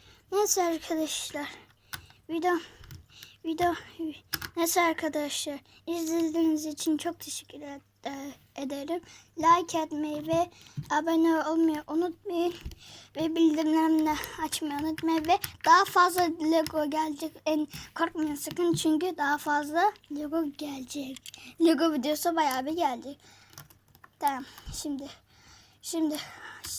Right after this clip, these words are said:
sizi çok seviyorum. Hoşça kalın. Bir mini evde var gördüğünüz gibi. Ve balığımız da var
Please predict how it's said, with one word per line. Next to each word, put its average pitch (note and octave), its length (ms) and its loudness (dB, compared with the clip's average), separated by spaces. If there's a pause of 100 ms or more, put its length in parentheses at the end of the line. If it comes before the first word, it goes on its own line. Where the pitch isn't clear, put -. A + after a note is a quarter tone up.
(360)
sizi F#4+ 320 -2
çok - 200 0
seviyorum. E4 680 0 (240)
Hoşça D4+ 340 -2
kalın. C#4 400 -6
Bir F4+ 260 2
mini E4 280 6
evde C4+ 380 -2
var C#4+ 180 -6 (100)
gördüğünüz C4+ 440 -8
gibi. D4+ 200 -6 (140)
Ve E4 160 -4
balığımız D4+ 560 0
da B3+ 140 -14
var C#4+ 160 -8